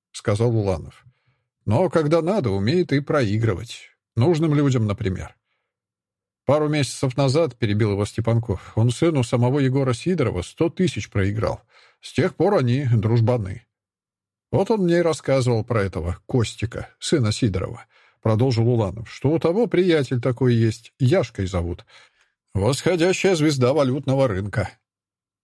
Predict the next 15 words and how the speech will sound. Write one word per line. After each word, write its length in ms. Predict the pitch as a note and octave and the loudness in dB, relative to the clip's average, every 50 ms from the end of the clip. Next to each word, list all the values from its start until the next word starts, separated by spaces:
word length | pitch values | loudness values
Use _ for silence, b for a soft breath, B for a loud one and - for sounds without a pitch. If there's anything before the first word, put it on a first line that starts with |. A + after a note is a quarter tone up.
| _ _ | _ _
Олейников 540 | G#2 G2 G2+ A2+ A2+ G2+ F#2+ F#2+ - G2 G2+ | -2 0 2 2 2 0 -2 -4 -4 -4 -2
задумался, 640 | G#2 G#2+ G2 F#2 B2 D3+ C#3+ A#2 G#2+ - - - G#2+ | -2 -2 0 0 0 0 0 -2 -2 -2 -4 -4 -2
хлебнул 440 | - A#2+ C#3+ F3+ D3 A2+ G2 F#2 | 0 0 0 2 0 0 0 -2
пивка 340 | F#2 - G#2+ - - - F#3+ | -2 -4 -4 -2 0 0 0
и 60 | G#3+ | 0
спросил: 540 | D3+ - - A2+ G#2 G2 - - - - - b b b b b b b b b b | 0 -2 -2 -2 -2 -2 -4 -8 -12 -12 -12 b b b b b b b b b b
«А 100 | - G#2 | 0 0
на 140 | A2 C#3+ E3 | 2 2 2
Гию-то 560 | D3 E3 A3 A#3 E3 A#2 A2+ G2+ F#2 D#2+ - - _ | 2 2 2 2 2 2 0 -2 -4 -4 -8 -14 _
как 240 | _ - D#3+ E3+ - | _ -2 -2 -2 -2
мне 140 | A#2 G2+ G2 | -2 0 0
выйти?» 340 | A#2 C3 A#2 - - - - _ _ _ _ _ _ _ _ _ _ _ _ | 0 0 0 -2 -8 -14 -18 _ _ _ _ _ _ _ _ _ _ _ _
«Адреса 480 | A2 G#2+ A#2+ D3 D3+ D#3+ F3 - - F3 | 0 0 2 2 2 2 0 0 0 0
не 80 | F3 E3+ | 0 0
знаю», — 460 | D3+ C3+ A#2+ G#2 G2+ G2 F#2 F2+ | 0 2 2 2 2 0 -2 -4